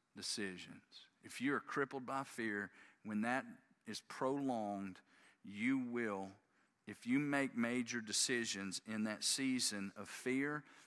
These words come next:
you will make unwise decisions. And, um, and fear will lead to worry and anxiety and stress. And, uh, wh-, what's crazy about this,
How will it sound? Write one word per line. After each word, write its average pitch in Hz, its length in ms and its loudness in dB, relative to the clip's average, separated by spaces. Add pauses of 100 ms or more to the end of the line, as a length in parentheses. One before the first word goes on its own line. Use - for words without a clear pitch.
(280)
you 123 240 4
will 120 280 2
make 110 560 2 (100)
unwise 107 880 0 (420)
decisions. 90 800 -2
And, 98 280 -2 (320)
um, 92 340 -6 (340)
and 87 160 -8
fear 165 680 2 (280)
will 104 460 -4
lead 117 480 0
to 101 100 -8
worry 139 640 0
and 101 100 -4
anxiety 123 960 -2
and 95 100 -8
stress. 127 720 -2 (480)
And, 107 400 -2
uh, 101 160 -2
wh-, 120 240 -4
what's 127 220 -2
crazy 147 340 0
about 104 300 0
this, 117 340 0